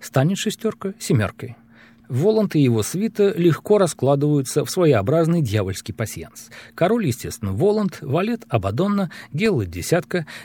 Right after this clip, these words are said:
девятка и восьмёрка Азазелла и фагот Коровьев. Шестёрка, без сомнения, кот Бегемот. Какие карты ещё остались? Туз. Это криминальный авторитет, законник и третейский судья. Бандитский маршал, чаще всего недосягаемый.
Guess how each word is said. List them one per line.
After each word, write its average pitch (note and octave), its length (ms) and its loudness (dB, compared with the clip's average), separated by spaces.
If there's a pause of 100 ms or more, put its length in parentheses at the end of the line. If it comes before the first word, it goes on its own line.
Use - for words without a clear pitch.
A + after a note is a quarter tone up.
девятка D#3 440 2
и - 20 6
восьмёрка D#3+ 560 2
Азазелла F3+ 560 2
и G#3 180 -4
фагот A#2+ 400 -2
Коровьев. D2+ 560 -6 (220)
Шестёрка, - 500 -4
без G#2+ 160 -2
сомнения, D3+ 540 0
кот B2 320 -6
Бегемот. F2 560 -6 (240)
Какие D#3 300 0
карты D#3+ 380 0
ещё D3 400 -2
остались? - 520 -14 (280)
Туз. B2 340 -2 (240)
Это F#3 240 0
криминальный C#3 640 4
авторитет, A#2+ 640 -2
законник F3 640 0
и F#3+ 120 -2
третейский B2+ 560 -2
судья. D#2 460 -6 (240)
Бандитский E3 600 0
маршал, G#2 440 0
чаще F#3 280 0
всего B2+ 380 0
недосягаемый. F#2+ 800 0